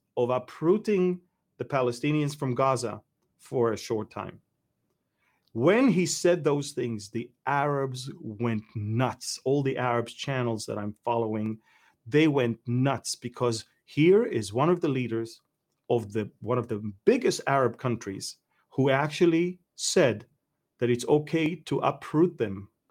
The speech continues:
It's okay to move them. It's okay to transfer them elsewhere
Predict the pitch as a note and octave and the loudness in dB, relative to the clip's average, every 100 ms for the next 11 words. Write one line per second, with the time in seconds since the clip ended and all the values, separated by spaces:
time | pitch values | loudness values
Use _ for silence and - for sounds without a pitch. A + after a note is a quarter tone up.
0 | _ _ - C#3+ E3+ E3+ F3+ F3 D3+ B2 | _ _ -8 0 0 4 2 4 0 2
1 | A#2 C#3+ G3 D3+ G#2 F#2 B2 - D#3+ F#3 | 4 4 4 0 -8 -8 -10 -4 0 2
2 | E3+ C3+ - - F3 A3+ G#3+ - C#3+ C3 | 0 -6 -10 0 2 2 -2 0 0 0
3 | B2 - D3+ D#3 - G2+ F#2+ | -2 0 0 0 -4 -6 -6